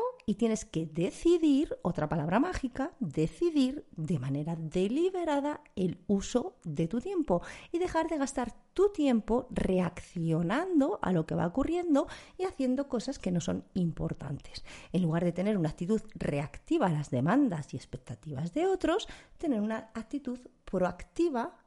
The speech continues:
en la que eliges y decides unas pocas cosas y te enfocas en esas pocas cosas.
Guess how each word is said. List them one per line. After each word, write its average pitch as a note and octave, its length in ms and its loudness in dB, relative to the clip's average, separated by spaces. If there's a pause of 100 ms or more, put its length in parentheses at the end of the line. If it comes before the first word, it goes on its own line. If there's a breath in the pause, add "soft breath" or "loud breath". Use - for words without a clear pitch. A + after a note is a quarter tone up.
(140)
en - 160 -18
la - 140 -14
que - 220 -10
eliges B3+ 540 -2 (160)
y E4+ 140 0
decides D4 720 0
unas E3+ 280 -4
pocas - 500 0
cosas D#4+ 480 -4 (420 loud breath)
y E4+ 120 0
te G4 80 -2
enfocas E4 440 -2
en G3+ 140 4
esas D#3 240 -4
pocas - 400 -6
cosas. - 560 -6